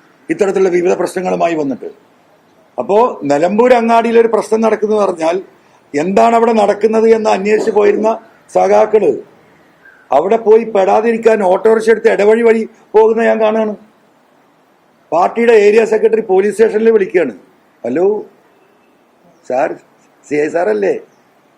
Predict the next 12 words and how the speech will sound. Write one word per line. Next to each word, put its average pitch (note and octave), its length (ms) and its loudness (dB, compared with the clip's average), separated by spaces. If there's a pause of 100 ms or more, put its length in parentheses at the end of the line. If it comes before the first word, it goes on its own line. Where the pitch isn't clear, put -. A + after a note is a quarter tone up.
(260)
സുഖാണ് G#3 280 -4
സാർ. - 440 -4 (460)
കുറേ C3+ 180 -2
ദിവസമായി G#3 280 0
മിണ്ടിയിട്ട്. F#3 500 -2 (1300)
പിന്നെ C#3 400 -6 (520)
ഒരു A2+ 140 -4
ഓട്ടോറിക്ഷ D3 640 -2
പിടിച്ച B2+ 260 -6
പ്രശ്നം. A#2+ 440 -12 (920)
പാവപ്പെട്ട E3+ 440 -4
സഖാവാണ്. G#2+ 560 -6